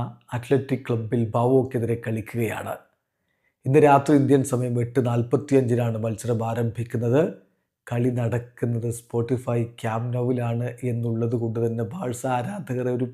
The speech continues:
പ്രത്യേക ആവേശത്തിലും ഉന്മേഷത്തിലുമാണ്. ഇപ്പോ ബാഴ്സലോണക്ക് പന്ത്രണ്ട് കളി, ഇരുപത്തെട്ട് പോയിന്റ്,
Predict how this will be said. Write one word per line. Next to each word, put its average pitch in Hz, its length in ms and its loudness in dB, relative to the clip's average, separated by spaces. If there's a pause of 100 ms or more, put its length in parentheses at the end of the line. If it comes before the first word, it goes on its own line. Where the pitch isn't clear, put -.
പ്രത്യേക 160 580 4
ആവേശത്തിലും 139 840 4
ഉന്മേഷത്തിലുമാണ്. 113 960 -6 (1800)
ഇപ്പോ 170 220 12 (720)
ബാഴ്സലോണക്ക് 151 920 8
പന്ത്രണ്ട് 127 420 2
കളി, 117 200 2
ഇരുപത്തെട്ട് 117 680 -4
പോയിന്റ്, 107 440 -6